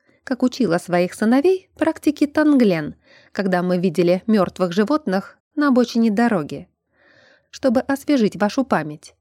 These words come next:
практика состоит в том, чтобы вдохнуть нежелательное, в данном случае горе, беспомощность, разбитое сердце, и выдохнуть желаемое,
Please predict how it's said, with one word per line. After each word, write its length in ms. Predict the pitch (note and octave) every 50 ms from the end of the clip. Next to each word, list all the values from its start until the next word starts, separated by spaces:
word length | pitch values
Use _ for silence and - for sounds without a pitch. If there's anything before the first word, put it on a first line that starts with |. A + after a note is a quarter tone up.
| _ _ _ _ _ _
практика 720 | - - C#4 E4 E4+ - - - F#3+ - - C#3+ D#3+ D#3+ _ _ _ _ _ _ _ -
состоит 500 | - C#4 C4 - B3+ A#3 G#3+ G3 F#3+ -
в 100 | - -
том, 240 | - E4+ F4+ F#4 F4 _ _ _ _ _
чтобы 400 | - - - - D#4+ C#4 C4+ C#4
вдохнуть 600 | A#3+ G#3 F#3+ G#3+ A3 - C4+ D4+ E4+ E4+ - -
нежелательное, 1080 | - C#4 C#4 C4+ C4+ D4 C#4+ C4+ A#3+ F3+ D#3 - - - E3 D#3+ D#3 D3+ D3+ D3 D#3+ _ _ _ _ _ _ _ _ -
в 80 | F#3+ F3+
данном 320 | F#3 F3 E3+ E3+ F3 F3+
случае 580 | - - C4+ C#4+ C#4 - - D#3 E3 D#3+ D#3+ _ _ _ _ _ _
горе, 540 | - F#3+ F#3+ F3+ G#3+ B3+ C4 A3+ D#3+ E3 - _ _ _ _ -
беспомощность, 1000 | G#3 G#3 G3 - - - G3+ A3+ A#3+ A#3+ G3 - - E3 D#3+ D#3 - _ - - _ _
разбитое 560 | - A3+ A3+ G#3 G3 G3 G#3 G3+ - A#3+ B3+
сердце, 600 | - - - G#3 E3+ D#3 - _ - - - - - _ _ _ _ _ _ _ _ _ _ _
и 160 | - G#3+ G3
выдохнуть 600 | D#3+ D#3 E3+ F3+ F3 - A#3 - D4 D4 D4 - -
желаемое, 840 | D4+ C#4+ D#4 D#4+ E4+ E4+ D#4 A3+ F3 D#3+ D#3+ D#3 D3+ D3 D3+ E3+